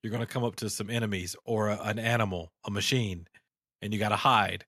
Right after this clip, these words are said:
Well, as you're hiding perfectly, the way the follow mechanic happens, the N P C that you're with is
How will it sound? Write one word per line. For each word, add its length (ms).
Well, 120
as 140
you're 120
hiding 320
perfectly, 680
the 80
way 220
the 140
follow 340
mechanic 460
happens, 460
the 120
N 140
P 140
C 220
that 100
you're 140
with 280
is 240